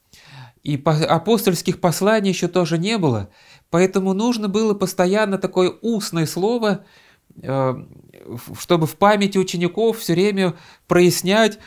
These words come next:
учение Христово, да, и в устной форме передавались заповеди Христовы, его притчи, э, события его жизни, и апостолы обходили христиан. В частности, посещает он тех, что живут в городе Лидде, это на запад от Иерусалима.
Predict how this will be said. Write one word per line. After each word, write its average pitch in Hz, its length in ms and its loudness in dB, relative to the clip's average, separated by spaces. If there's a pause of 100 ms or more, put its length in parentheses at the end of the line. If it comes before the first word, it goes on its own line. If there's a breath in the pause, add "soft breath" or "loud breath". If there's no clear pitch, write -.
учение 190 520 0
Христово, 180 640 2
да, 143 220 0
и 127 180 -2 (260 loud breath)
в 139 120 -4
устной 190 300 -2
форме 196 380 -2
передавались 160 680 0
заповеди 170 640 0
Христовы, 151 640 0
его 127 240 0
притчи, 131 640 -4 (300 soft breath)
э, - 580 -12
события 151 460 0
его 139 200 2
жизни, 170 500 -2 (300 loud breath)
и 156 520 0
апостолы 185 560 0
обходили 190 680 0
христиан. 127 440 -4
В 127 80 -8
частности, 214 460 0
посещает 190 640 0
он 175 240 0 (340 soft breath)
тех, 208 220 0
что 160 140 -4
живут 170 340 0
в 131 120 -8
городе 143 560 2
Лидде, 147 420 2
это 196 340 -2
на 190 200 0
запад 175 540 0
от 131 180 -4
Иерусалима. 139 640 0